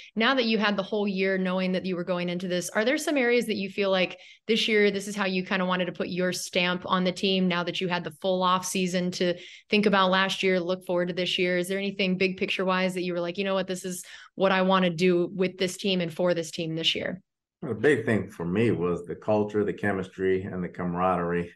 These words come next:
Speaker 2: You know, having all these new guys come in, you have to kinda change the culture a little bit. We're more like a college team now than we are an N F L team from a mentality standpoint, at least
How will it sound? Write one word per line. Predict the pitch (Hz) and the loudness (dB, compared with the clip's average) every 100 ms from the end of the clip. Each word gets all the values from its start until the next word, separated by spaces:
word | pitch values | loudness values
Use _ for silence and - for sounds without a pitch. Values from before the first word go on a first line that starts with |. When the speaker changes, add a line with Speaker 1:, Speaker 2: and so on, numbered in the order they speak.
| - | -10
Speaker 2:
You | 101 | -8
know, | 82 85 85 - _ - | -6 -6 -6 -12 _ -2
having | 113 135 110 | 2 4 4
all | 101 113 | 4 6
these | 107 104 | 6 4
new | 107 101 | 0 2
guys | 101 107 95 | 4 4 2
come | - 98 92 | -4 -6 -4
in, | 90 90 87 | -2 -4 -4
you | 92 | -4
have | 98 104 104 | 0 0 0
to | - | -4
kinda | 95 87 80 | -2 -2 -4
change | - 87 80 | -4 -4 -4
the | |
culture | 80 87 82 80 | -6 -4 -4 -4
a | |
little | 87 85 82 | 0 0 0
bit. | 80 | -2
We're | 98 | 0
more | 123 101 | 2 4
like | 92 90 | 2 2
a | 90 - | -4 -4
college | 104 107 82 - | 0 0 -2 -10
team | 90 85 | -8 -4
now | 87 85 | -4 -4
than | 82 87 | -4 -4
we | 87 | -2
are | 85 | -2
an | 85 | -2
N | 90 | -2
F | 85 - | -2 -2
L | 98 85 | -2 -2
team | - 87 78 | -6 -8 -8
from | - 95 90 | -6 -4 -2
a | 82 | -2
mentality | 90 104 104 110 113 95 85 85 | 0 0 0 2 2 2 -2 -6
standpoint, | - 87 87 85 87 85 76 | -8 -6 -6 -6 -6 -6 -8
at | 73 | -4
least | 95 90 | -4 -4